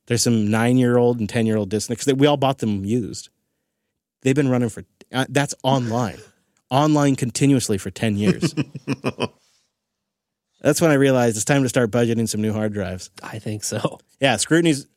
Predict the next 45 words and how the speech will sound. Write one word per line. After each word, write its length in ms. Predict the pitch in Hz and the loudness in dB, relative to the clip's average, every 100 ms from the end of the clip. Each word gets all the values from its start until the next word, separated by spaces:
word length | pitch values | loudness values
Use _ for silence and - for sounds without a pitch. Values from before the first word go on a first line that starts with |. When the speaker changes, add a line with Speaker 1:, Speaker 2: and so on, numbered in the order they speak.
| - | -10
Speaker 1:
great. 280 | 110 98 - _ _ _ _ | -8 -8 -10 _ _ _ _
Speaker 2:
You 80 | - | 0
know, 100 | 98 | 0
Chris, 220 | 85 95 | 0 -2
this 160 | - 90 | -2 -4
whole 180 | 117 98 | -2 -2
episode 420 | 87 - 71 67 | -2 -2 -4 -6
was 120 | 69 | -8
about 320 | 67 67 64 - _ _ | -8 -6 -8 -12 _ _
things 280 | - 76 71 | -6 -6 -6
we 100 | 73 | -4
did 180 | 76 | -4
that 140 | 69 71 | -4 -4
we 100 | 71 | -6
regret, 540 | 69 - 67 60 - | -8 -6 -6 -6 -10
and 180 | 76 65 - _ _ - | -12 -14 -18 _ _ -16
I 80 | 95 | -12
feel 180 | - 73 | -8 -6
like 240 | 69 65 | -8 -8
maybe 220 | 78 76 | -8 -6
this 220 | 85 85 | -6 -6
is 100 | - | -6
starting 400 | - - 104 101 | -4 -2 -2 -4
to 140 | 101 104 | -4 -4
suggest 420 | - 104 104 104 | -4 -4 -6 -6
something. 360 | - 127 139 131 | -8 -8 -10 -8
Speaker 1:
Yeah, 600 | 151 165 185 175 123 87 - - | 0 2 4 2 0 -4 -12 -18
foreshadow 640 | - 151 139 151 143 147 | -2 0 2 2 2 2
a 220 | 156 160 143 | 0 -2 0
little 180 | 143 | 0
bit. 300 | 139 143 151 | 2 0 0
Now, 180 | 147 147 | 0 2
we 140 | 147 147 | 4 4
did 200 | 185 165 | 2 2
note 280 | 160 135 | 2 2
that 80 | 139 | 0
if 80 | 120 | 0
you 40 | |
have 120 | 135 120 | 0 2
M 120 | 131 | 2
V 120 | 131 | 2
M 100 | 131 | 2
E 80 | 135 | 0
dri-, 220 | 113 101 - | -2 -4 -4
disks. 480 | 110 92 - - | -4 -4 -6 -8